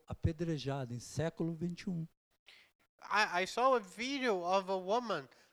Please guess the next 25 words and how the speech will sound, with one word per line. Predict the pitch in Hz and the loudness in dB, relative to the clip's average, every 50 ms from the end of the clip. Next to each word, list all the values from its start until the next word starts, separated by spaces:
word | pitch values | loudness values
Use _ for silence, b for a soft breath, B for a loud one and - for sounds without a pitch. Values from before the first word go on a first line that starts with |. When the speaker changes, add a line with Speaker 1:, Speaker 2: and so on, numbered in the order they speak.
| b - | b 0
Speaker 2:
that | 185 202 202 | 2 2 2
was | 208 202 214 214 202 180 | 4 4 2 2 2 0
stoned | - - - - 247 269 285 247 180 139 110 - - - | -2 -6 0 4 4 4 4 2 -2 -6 -8 -14 -20 -12
Speaker 1:
Sendo | - - 156 175 180 | -4 -2 0 2 4
Speaker 2:
to | 160 | 6
Speaker 1:
morta | 156 170 190 190 - 180 | 8 10 10 8 8 4
Speaker 2:
death. | |
Speaker 1:
pelo | - 180 165 156 | 2 6 6 6
seu | - - 170 - | 6 6 4 4
próprio | - - 143 160 190 - - 226 202 | 4 2 2 4 2 0 2 2 2
irmão. | 165 143 127 143 170 185 151 - - - _ _ _ _ _ _ _ - - - | 4 4 4 4 4 4 2 -2 -10 -20 _ _ _ _ _ _ _ -10 0 4
Speaker 2:
Her | 202 226 262 285 277 | 6 8 8 6 6
brother | 220 196 208 208 220 247 277 294 254 254 233 220 | 4 0 2 6 6 8 8 6 6 6 4 6
was | 220 220 220 220 220 196 | 6 4 4 2 2 2
among | 208 208 208 208 214 220 220 220 208 | 0 0 2 4 4 4 4 4 2
the | 208 196 | 0 -2
people | - - 233 233 - - 226 214 | 0 -2 -2 -2 2 2 2 2
stoning | - - - - - - 240 262 285 277 269 247 220 185 170 | 2 0 -4 -4 2 4 4 4 4 2 0 -2 -2 -2 -2
her. | 165 135 117 101 - _ _ _ _ _ _ _ _ _ _ _ _ _ _ _ _ _ | 0 -2 -2 -6 -12 _ _ _ _ _ _ _ _ _ _ _ _ _ _ _ _ _
Speaker 1:
Só | - - 131 | -12 -12 -12
porque | - - 147 135 - - | -8 -8 -8 -8 -6 -6
ela | 139 139 139 120 | -6 -6 -6 -8
decidiu | 127 117 - - 123 113 117 113 | -10 -12 -12 -12 -10 -8 -8 -8
ser | 107 - 123 110 | -8 -8 -10 -12
cristã. | - - 107 - - - - | -12 -14 -18 -18 -18 -18 -20